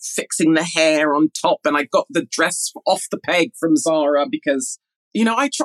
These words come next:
I do try, like, "Hi, I'm Tanya, I'm thinking after, can you dress me?" People generally say no, you know, because I'm not uber famous and I'm not, like, a size zero. So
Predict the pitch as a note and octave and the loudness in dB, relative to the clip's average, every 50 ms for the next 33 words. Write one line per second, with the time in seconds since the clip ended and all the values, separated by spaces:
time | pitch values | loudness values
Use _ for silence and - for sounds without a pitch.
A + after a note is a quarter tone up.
0 | - - E4+ E4 - - E4+ F#4+ A4 G#4+ - - D4 D4+ F4+ C#4+ E3 A2+ G#2+ B2+ | -2 0 -2 0 0 0 0 0 -2 -2 -2 -2 0 0 0 0 0 0 0 0
1 | D#3 G#3 A3 _ - G3 F#3+ F3+ - _ - - - - C4+ C#4 C#4 C4 B3 A#3+ | 0 -2 -2 _ -6 -4 -4 -4 -6 _ -16 -12 -8 -4 -2 0 0 0 2 2
2 | A3+ A#3 A3+ - - - A#3 A#3 A#3+ A#3+ A3 G3 F#3+ G#3 A3 A3+ A3+ G#3 A3 G#3+ | 0 0 -2 -4 -4 -2 0 2 4 4 2 2 2 2 2 2 2 2 0 0
3 | G#3 G#3 G#3 G#3 G#3 G3+ G3 G3+ G#3+ A3 - G#3+ G#3 A3 A3 A3+ G#3+ - G3+ A#3 | 0 0 0 -2 -2 0 0 0 0 0 -2 0 2 2 2 2 2 2 0 0
4 | - - B3 C4 C4 - F3 - D#3+ - C3+ C#3 C3+ - A#2+ B2 B2 C3+ B2+ B2 | 0 2 0 0 0 -2 -4 -4 -2 -2 -2 -2 -2 -2 -2 0 2 4 4 4
5 | A#2+ B2 C3+ _ _ _ _ - D#3 D#3 C#3 C3 C#3 - E3 - - E3+ D3 D#3+ | 4 2 -2 _ _ _ _ 2 2 4 4 2 0 -2 -4 -4 -2 -2 0 2
6 | D#3 D#3+ E3+ E3 D#3+ E3 - _ _ _ _ - - - - - A#3+ A3+ G3+ F#3+ | 4 4 4 4 2 0 -2 _ _ _ _ -12 -10 -10 -2 2 2 4 4 2
7 | - - F3 D3 C#3+ C#3+ C#3+ - C#3 C#3 C#3+ C#3+ C#3 - - C#3 - D3+ - - | 2 2 2 2 2 2 0 0 0 2 2 2 0 0 -4 -6 -6 -6 -4 -2
8 | C#3+ B2+ C3 C3 - - B2+ G2+ D#2+ C2+ - - - - C#3+ B2+ B2 A#2+ A#2+ A2+ | -2 0 -2 -2 -2 -2 -4 -4 -4 -6 -8 -8 -4 -2 0 0 0 0 -2 -4